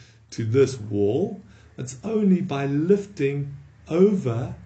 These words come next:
an airspace of four tefachim. They can't get all the way up to the wall. And still, it's considered as if they have access to it, to the degree that the person on the upstairs has to set up this ladder, have a fixed staircase to be allowed to use the,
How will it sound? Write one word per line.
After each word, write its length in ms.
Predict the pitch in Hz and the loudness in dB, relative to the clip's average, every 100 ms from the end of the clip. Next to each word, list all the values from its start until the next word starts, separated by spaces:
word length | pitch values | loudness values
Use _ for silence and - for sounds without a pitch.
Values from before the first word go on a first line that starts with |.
| - - | -14 -10
an 160 | 143 | -8
airspace 560 | 170 190 190 - 127 123 | -4 -2 -2 -2 -4 -4
of 120 | 131 | -6
four 120 | 156 | -6
tefachim. 380 | 143 196 180 156 | -4 -6 -4 -6
They 100 | 127 | -6
can't 380 | - 180 214 190 | -8 -6 -6 -2
get 140 | 175 | -2
all 140 | 131 127 | 0 0
the 80 | |
way 200 | 120 117 120 | -2 -2 -6
up 180 | 123 - | -8 -4
to 80 | 117 | -2
the 100 | 110 | 2
wall. 360 | 110 95 - - - - - - | 2 0 -2 -12 -20 -20 -12 -4
And 140 | 143 | -4
still, 640 | - - 240 185 143 202 - - - - | -4 4 6 6 4 0 -6 -20 -10 -8
it's 140 | - | -4
considered 460 | 180 156 202 190 175 | -4 -2 2 2 2
as 200 | 156 - | -2 -6
if 240 | - 214 - | -2 -2 0
they 160 | 175 | -2
have 180 | 139 135 | -2 -4
access 540 | 139 117 110 - 117 113 | -2 -2 -2 0 -2 -2
to 200 | - 151 | -2 0
it, 180 | 247 - - - _ | 0 -4 -16 -20 _
to 100 | - | -6
the 100 | 143 | -2
degree 420 | 143 139 135 196 220 | 0 -2 0 0 2
that 200 | 139 - | -2 -6
the 80 | |
person 420 | 135 175 180 180 160 | -6 -2 -2 -2 -6
on 120 | 156 | -6
the 140 | 175 | -4
upstairs 440 | 170 - 247 214 180 | -6 -2 2 2 0
has 200 | 170 - | -6 -6
to 200 | 185 156 - - - - | -6 -6 -10 -20 -20 -20
set 480 | - - 214 196 | -16 -4 -2 0
up 160 | 190 185 | -4 -2
this 180 | 196 190 | -2 0
ladder, 460 | 202 254 190 131 - - - - | 0 0 -2 -6 -10 -18 -20 -12
have 160 | 170 | -6
a 60 | 165 | -6
fixed 440 | - 240 - - | -4 -6 -6 -12
staircase 720 | - - 233 233 180 156 151 - - - - - | -18 -4 -2 -2 -4 -4 -4 -8 -20 -20 -20 -4
to 100 | 160 | -2
be 180 | 151 | 2
allowed 260 | 151 147 139 | 2 2 0
to 60 | 139 | 2
use 360 | 135 139 127 | 4 4 4
the, 440 | 127 127 120 120 | 2 2 2 -2